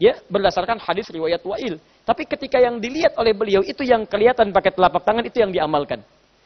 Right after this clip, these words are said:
Karena prinsip sahabat, apa yang saya langsung lihat itu yang paling otentik yang saya bisa ketahui. Jelas, ya? Baik, jadi jangan heran kalau kemudian yang satu pakai lutut, yang satu pakai telapak tangan. Dan tidak mengamalkan yang lainnya, bukan berarti yang lain salah.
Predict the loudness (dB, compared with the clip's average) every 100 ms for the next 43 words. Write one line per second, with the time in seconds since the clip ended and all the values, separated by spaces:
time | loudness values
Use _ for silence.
0 | -2 0 0 -2 -4 -8 -8 -8 0 0
1 | 0 0 2 6 4 4 0 -2 -2 -4
2 | -4 0 0 0 -4 -2 -2 -2 -2 -4
3 | -4 -6 -6 -2 -2 -2 -4 -4 -4 -4
4 | -6 -10 _ _ _ _ 2 4 4 2
5 | -6 _ _ _ _ _ 2 2 0 0
6 | 2 2 0 -2 -2 0 2 2 0 -2
7 | -2 0 -2 -4 -4 -4 -4 -2 -2 -4
8 | -4 -6 -4 -8 -6 -4 -4 -4 -2 -2
9 | -2 -8 -6 -4 -6 -12 _ _ _ _
10 | 0 0 2 4 4 2 2 2 2 0
11 | -2 0 0 0 -2 0 2 2 2 2
12 | 0 0 0 0 0 0